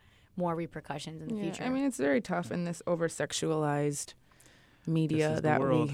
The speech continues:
Speaker 2: we, it's cra-, it's sex
Speaker 3: Yeah.
Speaker 2: everywhere.
Speaker 1: Everywhere.
Speaker 2: Like,
Speaker 3: Everywhere.
Speaker 2: every, every production has to have someone having sex in it. Like, it has to.
Speaker 1: Uh, at least everyone written by a dude. <laughs>
Speaker 2: It's crazy.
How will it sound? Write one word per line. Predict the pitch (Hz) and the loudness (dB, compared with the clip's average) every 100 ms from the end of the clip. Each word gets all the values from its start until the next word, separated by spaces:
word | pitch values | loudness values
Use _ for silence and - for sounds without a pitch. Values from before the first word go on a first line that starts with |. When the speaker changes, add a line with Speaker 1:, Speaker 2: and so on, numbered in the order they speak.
| - | 2
Speaker 2:
we, | 196 | 4
it's | 180 - | 4 0
cra-, | - - - 180 190 190 | -4 -4 0 6 8 8
it's | 196 185 | 6 2
sex | - 214 208 220 | 4 4 4 0
Speaker 3:
Yeah. | 214 | 4
Speaker 2:
everywhere. | 190 196 170 151 147 | 6 8 6 4 2
Speaker 1:
Everywhere. | 185 175 | 0 0
Speaker 2:
Like, | 123 | 0
Speaker 3:
Everywhere. | 120 113 110 | 0 -2 10
Speaker 2:
every, | 233 226 262 269 - - - | 12 12 10 8 2 -10 4
every | 208 208 240 262 262 254 - _ _ _ _ | 6 8 8 8 8 6 0 _ _ _ _
production | - 208 196 190 - - 180 | 6 10 12 10 8 4 4
has | 156 - 175 180 | 4 6 4 4
to | 185 | 2
have | 165 165 | 6 4
someone | 165 - 165 156 | 4 2 4 4
having | 147 165 156 | 2 0 -2
sex | - - - | -2 -4 -4
in | - | -8
it. | - - _ - - - | -10 -12 _ -20 -20 -2
Like, | 165 165 | 0 4
it | - | 2
has | - 170 170 - | 2 2 2 2
to. | - - - - - - | -4 -8 -12 -20 -8 2
Speaker 1:
Uh, | 202 185 - | 4 4 4
at | 208 | 4
least | 233 220 | 4 4
everyone | 202 196 196 180 | 2 2 0 0
written | 156 170 | -2 -2
by | 165 | -4
a | 165 | -4
dude. | 156 120 - | -4 -6 2
<laughs> | |
Speaker 2:
It's | 220 214 269 226 | 4 8 8 8
crazy. | - 226 285 294 160 156 156 160 | 6 6 8 6 4 2 2 -4